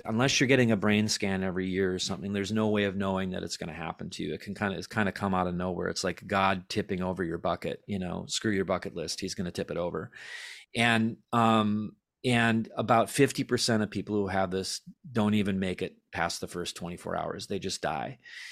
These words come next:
And of the fifty percent who do make it, about eighty percent have some kind of cognitive or physical struggles that they have to encounter and, and wrestle with.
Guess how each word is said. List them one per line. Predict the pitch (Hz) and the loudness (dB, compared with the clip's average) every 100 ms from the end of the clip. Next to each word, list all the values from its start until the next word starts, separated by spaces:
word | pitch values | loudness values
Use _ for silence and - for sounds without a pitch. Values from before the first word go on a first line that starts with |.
| - - - | -16 -20 0
And | 110 107 | 2 2
of | 127 120 | 2 0
the | |
fifty | 123 143 127 | 2 0 0
percent | 131 123 127 110 | -2 2 0 0
who | |
do | 110 175 | 0 2
make | 185 98 95 104 | 4 4 2 0
it, | 98 101 - | 0 -2 -6
about | 104 104 - | 0 0 2
eighty | 135 139 151 | 4 6 4
percent | 117 110 - 101 95 | 2 -2 0 -2 -2
have | 104 104 95 | -2 -2 -2
some | 107 101 | -4 -4
kind | - 98 95 | -4 -2 -4
of | 87 | -4
cognitive | - 98 101 104 98 95 90 | 2 4 4 2 0 0 -4
or | - 98 | -6 -4
physical | - 104 98 92 98 | 0 -2 -2 -4 -4
struggles | - 95 92 87 - | -4 -6 -6 -8 -8
that | 95 | -10
they | - 92 | -8 -8
have | 95 95 - | -6 -8 -6
to | 98 92 92 - | -6 -6 -8 -10
encounter | 98 - 95 98 98 - - | -12 -6 -4 -2 -2 -4 -6
and, | 95 95 101 | -6 -6 -6
and | 95 | -4
wrestle | 92 95 117 95 | -2 -2 -2 -4
with. | 95 - | -6 -8